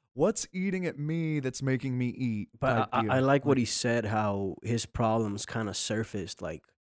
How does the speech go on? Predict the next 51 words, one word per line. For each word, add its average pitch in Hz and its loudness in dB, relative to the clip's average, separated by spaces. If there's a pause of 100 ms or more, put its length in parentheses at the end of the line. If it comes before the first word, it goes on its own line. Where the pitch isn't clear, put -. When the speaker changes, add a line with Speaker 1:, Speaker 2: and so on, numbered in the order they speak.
(320)
Speaker 2:
and 123 -2
I 123 2
think, 151 0 (160)
I 127 -6
think - -6 (380)
it 127 -4
was, 127 -2
it, 120 -2
that's 120 -4
what 160 -2
needs 139 0
to 135 0
happen. 123 -2
It's 127 -8
kinda 311 -6
like 269 -6
going 147 -2
into 156 -4
psychology. 117 -2
You, 107 -6 (520)
when 127 2
you 120 2
hear 156 6
someone 143 2
out 113 0
and 101 -4
you 95 -4
kinda 131 -2 (120)
need 117 -4
to 107 -4
let 107 -4
them 110 -2
understand 92 -6
that, 98 -12 (380)
you 104 -6
know, 104 -2
these 120 -2
are 117 0
problems 117 -2
they 101 -6
gotta 87 -6
face 95 -8
on. 69 -10
Like, - -16
most 127 -2
people 127 0
be 123 -6
like, 110 -6
"No, 196 -4
you 180 -4
know, 175 -4